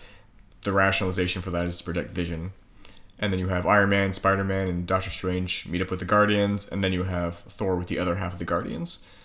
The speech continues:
So I like how they've divvied that up. But there's still a lot, a few unknowns,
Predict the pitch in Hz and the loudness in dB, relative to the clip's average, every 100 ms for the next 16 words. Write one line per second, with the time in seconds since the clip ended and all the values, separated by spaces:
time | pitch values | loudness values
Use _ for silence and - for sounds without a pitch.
0 | - - 107 98 95 90 87 90 87 82 | -18 -4 0 2 2 0 0 0 0 -2
1 | 82 82 85 - - - - - - - | -2 -4 -6 -12 -18 -18 -10 -10 -10 -18
2 | - - - - - 127 120 113 135 120 | -20 -20 -20 -20 -2 4 4 4 6 6
3 | 104 98 90 - 104 95 95 85 80 85 | 4 2 -2 0 0 2 2 0 -2 -6
4 | - | -8